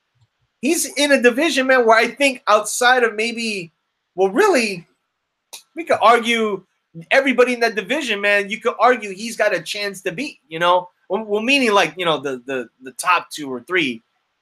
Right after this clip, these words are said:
But, yeah, man, uh, it's, <laughs> things are gonna get interesting, I think, when we see that, that Fox deal drop, as far as, uh,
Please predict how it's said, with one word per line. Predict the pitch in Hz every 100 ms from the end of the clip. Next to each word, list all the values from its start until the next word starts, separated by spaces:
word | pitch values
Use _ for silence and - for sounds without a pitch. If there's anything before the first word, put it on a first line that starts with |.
| _
But, | 135 135 127 113 - _ _ _ _ _ _ _ _ _ _ _ - - -
yeah, | 143 190
man, | 160 143 139
uh, | 143 147
it's, | 165 165 - 175 - -
<laughs> | - - _ -
things | 220
are | 247
gonna | 240
get | 196 185
interesting, | 196 180 180 - 175 160
I |
think, | 151 170 151
when | 156 139
we | 135
see | 131 151
that, | 139 123 110
that | 110 -
Fox | 151 113 -
deal | 131 110 95
drop, | 104 85 71 113
as | 110
far | - 127 120
as, | 113 104 120
uh, | 110 101 95